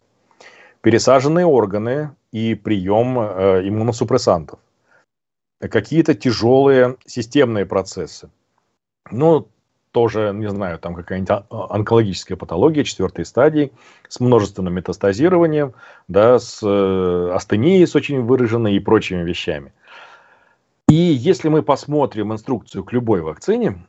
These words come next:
в мире – то есть не только к нашим, вообще к любой вакцине в мире, мы там увидим противопоказания и состояния, при которых, э, вакцина применяется с осторожностью.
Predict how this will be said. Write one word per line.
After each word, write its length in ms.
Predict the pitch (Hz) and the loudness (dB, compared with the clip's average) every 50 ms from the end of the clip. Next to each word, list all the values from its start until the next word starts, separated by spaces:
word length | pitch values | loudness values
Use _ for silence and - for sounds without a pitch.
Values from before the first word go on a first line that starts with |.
| _ | _
в 200 | - 110 101 101 | -6 -4 -4 -2
мире – 360 | 113 123 120 104 85 73 65 - _ _ _ - 104 92 | -2 0 0 0 -2 -4 -10 -14 _ _ _ -18 -10 -6
то 80 | 110 | -6
есть 140 | 101 - - | -6 -6 -4
не 240 | 101 101 120 139 139 | -2 0 2 4 4
только 240 | 143 117 - - 78 | 4 2 2 -2 -10
к 80 | - | -4
нашим, 320 | 127 170 202 185 - 120 92 | -2 -2 -2 -2 -4 -4 -2
вообще 280 | 110 127 - - 123 | -2 -2 -2 -2 -6
к 120 | 101 - - | -4 0 0
любой 300 | 151 175 139 110 90 80 | 0 0 0 0 -2 -2
вакцине 420 | - 82 - - 85 82 80 76 | -6 -10 -12 -12 -12 -12 -12 -10
в 60 | - | -8
мире, 280 | 123 170 233 254 240 - _ _ _ _ _ _ _ - | -6 -6 -4 -6 -8 -12 _ _ _ _ _ _ _ 0
мы 160 | 104 180 208 | 2 2 4
там 180 | 196 156 131 131 | 4 4 2 2
увидим 460 | 131 113 98 92 85 82 82 76 - | 2 0 0 -2 -4 -8 -12 -12 -8
противопоказания 1040 | - 104 107 - 92 87 - - - - 87 80 85 131 170 208 226 233 233 233 226 _ _ _ _ _ _ _ - | -6 -6 -6 -6 -8 -10 -10 -12 -8 -8 -6 -2 0 0 0 0 -2 -4 -6 -8 -10 _ _ _ _ _ _ _ -4
и 140 | 165 151 | -4 -2
состояния, 580 | - 117 101 - - 90 101 156 190 208 208 190 | -2 -4 -6 -6 -6 -2 0 0 0 0 -2 -4
при 140 | - - 104 | -4 -6 -6
которых, 580 | - 90 85 - 139 160 180 165 - - - | -4 -6 -2 0 2 2 2 0 -2 -6 -12
э, 300 | - 107 104 101 98 92 | -6 -2 2 2 2 2
вакцина 340 | 90 90 87 - - 147 160 | 2 -2 -4 -4 -4 -4 -4
применяется 600 | - 123 107 87 85 90 104 127 147 135 - 135 113 | -2 -4 -4 -4 -2 -2 0 0 0 -2 -2 -4 -4
с 100 | - - | -2 -2
осторожностью. 840 | 117 113 120 - 101 104 104 90 - 78 76 - - _ _ _ | -2 0 0 0 0 0 0 0 -2 -8 -14 -20 -20 _ _ _